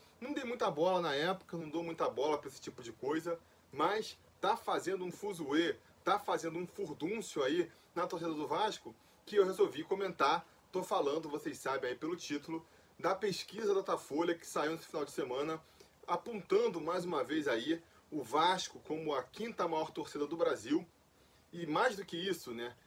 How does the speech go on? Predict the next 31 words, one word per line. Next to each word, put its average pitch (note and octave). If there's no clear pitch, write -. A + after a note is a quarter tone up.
indicando E3+
ali D3
que F#3+
Grêmio G3+
e F3
Cruzeiro E3
estariam F3
empatados F#3+
com C#3+
o -
Vasco C#3
em A#2+
percentual C#3+
de A#2+
torcida E3
no D#3+
Brasil. E3+
Mais G#3+
uma G#3
vez, F3+
como E3+
sempre, G#3
quando E3
sai D#3+
uma D3+
pesquisa C#3
dessas, D3+
a F3
galera D3
ficou -
revoltada, C3+